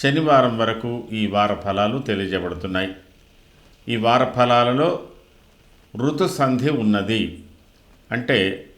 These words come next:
మనకు వర్షాకాలం సమాప్తం చెందుతూ శరత్కాలం ప్రారంభం కాబోతున్నది. మూడవ తేదీ నుంచి శరత్ నవరాత్రాలు కూడా ప్రారంభం కాబోతున్నాయి.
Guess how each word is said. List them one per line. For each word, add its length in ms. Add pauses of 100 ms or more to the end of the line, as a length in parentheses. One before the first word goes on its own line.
(560)
మనకు 240
వర్షాకాలం 1000 (500)
సమాప్తం 640 (120)
చెందుతూ 500 (1200)
శరత్కాలం 680
ప్రారంభం 600
కాబోతున్నది. 880 (760)
మూడవ 380
తేదీ 420
నుంచి 380
శరత్ 440
నవరాత్రాలు 640
కూడా 280
ప్రారంభం 680
కాబోతున్నాయి. 600